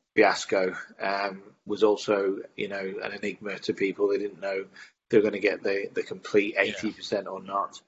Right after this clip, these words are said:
Speaker 1: Um, again, when people start into, start getting into financial difficulties, the stress that that causes is huge. So just having a sound ear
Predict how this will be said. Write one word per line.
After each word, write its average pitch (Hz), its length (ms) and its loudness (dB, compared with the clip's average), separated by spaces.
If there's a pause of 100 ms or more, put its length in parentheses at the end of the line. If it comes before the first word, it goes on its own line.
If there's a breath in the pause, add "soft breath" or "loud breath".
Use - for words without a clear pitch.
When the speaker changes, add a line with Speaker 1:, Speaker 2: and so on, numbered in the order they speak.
(680)
Speaker 1:
Um, 104 240 0 (140)
again, 127 280 6 (760)
when 123 160 2
people 120 240 6
start 110 340 4
into, - 200 -2 (120)
start 110 280 2
getting 110 200 -2
into 107 200 -6
financial 107 480 0
difficulties, 104 840 0
the 104 100 0 (140)
stress 107 280 6
that 110 180 2
that 95 220 -2
causes 95 480 2
is - 80 -8 (120)
huge. 95 300 2
So - 80 -2 (160)
just 120 120 -2 (100)
having 107 260 4 (260)
a - 120 -6
sound 104 640 0
ear 98 280 4